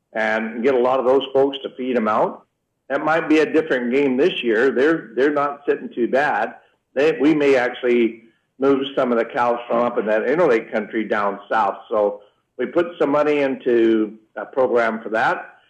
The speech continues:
We also put up some money into a program to actually start some new ventures. So we start pasturing some of that grain land where the combines come in, took the crop off, the straw's been baled,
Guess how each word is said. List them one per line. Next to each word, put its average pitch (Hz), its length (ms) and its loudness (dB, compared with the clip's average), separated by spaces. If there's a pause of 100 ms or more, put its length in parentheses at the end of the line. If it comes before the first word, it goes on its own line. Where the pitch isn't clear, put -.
(160)
We 131 80 -2
also - 300 0
put 160 140 2
up 135 320 -2
some 117 100 -2
money 139 240 0
into 131 300 0
a 101 40 0
program 127 800 0
to 107 60 0
actually 120 720 -2 (500)
start 139 340 0 (100)
some 120 220 -2
new 131 220 2
ventures. 131 560 -2
So 110 100 -2
we 107 200 0
start 123 440 -2
pasturing 117 600 -4
some 117 160 -4
of 113 80 0
that 107 320 -4
grain 120 300 -4
land 156 380 -2 (520)
where 123 180 2
the 113 240 0 (100)
combines 127 600 -2 (100)
come 120 140 -4
in, 127 400 0
took - 140 -2
the - 100 -20
crop 127 380 -2
off, 123 420 0 (160)
the 107 220 -6
straw's 123 340 -2
been 123 220 -2
baled, 120 320 4